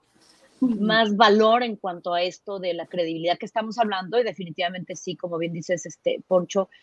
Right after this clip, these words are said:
Speaker 2: el respeto es básico, no en esta historia, en todas.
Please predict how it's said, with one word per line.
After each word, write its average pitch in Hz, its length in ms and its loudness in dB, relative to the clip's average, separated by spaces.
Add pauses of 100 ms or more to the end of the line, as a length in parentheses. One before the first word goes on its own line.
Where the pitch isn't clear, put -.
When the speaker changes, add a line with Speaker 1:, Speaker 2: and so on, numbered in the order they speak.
(120)
Speaker 2:
el 170 100 4
respeto 196 580 2
es 190 380 4
básico, 170 800 2 (320)
no 196 220 2
en 233 100 6
esta 196 200 2
historia, 180 440 2
en 147 120 -4
todas. 170 440 0